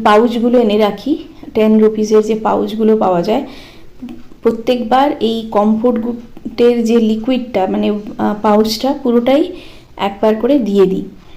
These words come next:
কারণ এই যে দেখুন এই ধরনের পাউচগুলো, এতে কি হয়, ওয়াশিং মেশিনে অনেক সময় হয় না, আমি কেচে রেখে দিলাম কিন্তু মেলার সময় সাথে সাথে পেলাম না, ঘন্টা দু ঘন্টা তিন ঘন্টা পরে হয়তো আমি মিলতে সময়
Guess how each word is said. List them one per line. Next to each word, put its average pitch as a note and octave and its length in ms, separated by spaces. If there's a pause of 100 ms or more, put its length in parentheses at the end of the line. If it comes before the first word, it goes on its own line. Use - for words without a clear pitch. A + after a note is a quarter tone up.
(880)
কারণ A3+ 260
এই G#3+ 120
যে F#3+ 120
দেখুন F#3 300
এই G3+ 120
ধরনের G3 380
পাউচগুলো, G3 640 (440)
এতে B3 220
কি C#4+ 220
হয়, B3+ 240
ওয়াশিং A#3 400
মেশিনে A#3 280
অনেক G#3+ 240
সময় A3+ 240
হয় A3 240
না, C4+ 120
আমি A3 380 (380)
কেচে A3 540 (180)
রেখে A3 260
দিলাম A#3 400
কিন্তু A#3 240
মেলার G#3+ 380
সময় A#3 440
সাথে - 300
সাথে A#3+ 260
পেলাম G#3+ 320
না, B3 220 (420)
ঘন্টা A3 360
দু A3 160
ঘন্টা A3 320
তিন G#3+ 160
ঘন্টা G#3+ 300
পরে G#3 280
হয়তো G#3+ 340
আমি G#3+ 160
মিলতে G#3 340
সময় G#3 320